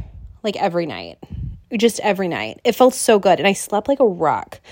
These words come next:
Don't you love those nights where you just, like, you go to bed at, like, seven P M and then you just sleep hard until the morning and you're like, "What year is it?" when you wake up? Oh, it's the best. So anyway, it's Monday. I'm a little bit tardy,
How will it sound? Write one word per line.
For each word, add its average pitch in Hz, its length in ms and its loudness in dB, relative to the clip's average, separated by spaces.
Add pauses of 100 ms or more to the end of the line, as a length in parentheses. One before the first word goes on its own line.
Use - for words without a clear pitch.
(300)
Don't 285 240 4
you 392 160 6
love 180 280 0
those 190 220 0
nights 240 600 0 (320)
where 226 140 4
you 214 80 6
just, 220 340 4 (540)
like, 214 100 0
you 220 80 -2
go 226 100 4
to 240 80 8
bed 214 140 6
at, 208 80 4
like, 202 160 0
seven 196 420 -2
P 190 220 -6
M 175 200 -2
and 175 160 -4
then 190 80 -2
you 196 80 0
just 196 280 -2
sleep 196 300 -2
hard 180 520 2
until 190 320 -4
the 185 80 -4
morning 180 360 0
and 180 100 -2
you're 185 120 0
like, 175 180 0
"What 180 600 0
year 180 460 -2
is 160 180 -2
it?" 120 240 -8 (360)
when 202 120 -2
you 190 80 0
wake 180 180 2
up? 165 260 4
Oh, 285 220 8 (120)
it's 220 160 -8
the - 40 -2
best. 190 200 2
So 294 60 2
anyway, 254 340 4 (440)
it's 262 140 2
Monday. 214 500 4 (140)
I'm 214 80 -4
a 202 60 2
little 220 240 4
bit 226 180 2
tardy, 185 480 -2